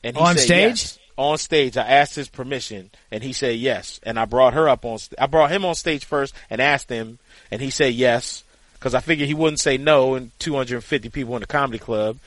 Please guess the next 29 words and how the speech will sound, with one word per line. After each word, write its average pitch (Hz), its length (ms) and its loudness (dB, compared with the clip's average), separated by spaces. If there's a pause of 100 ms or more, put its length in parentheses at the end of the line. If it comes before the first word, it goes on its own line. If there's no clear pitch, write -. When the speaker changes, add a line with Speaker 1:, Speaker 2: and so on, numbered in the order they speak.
(240)
Speaker 1:
And 127 140 -2
then 143 120 0
I 139 60 2
brought 131 240 4
her 170 160 6
up 139 160 2
on 120 120 -6
stage 113 760 -4 (460)
and 120 120 -4
introduced 139 440 -4
her 127 100 -6
to 127 60 2
everybody 123 420 2
and 120 100 -4
then 120 200 -2
got 117 220 0
down 120 180 0
on 127 100 0
one 135 200 0
knee 139 220 -4
and 139 80 -4
asked. 123 460 -2 (180)
And 160 120 2
the 160 40 0
guy, 196 260 2
the 180 100 -4
best 226 300 2
part 233 200 6
was, 208 220 4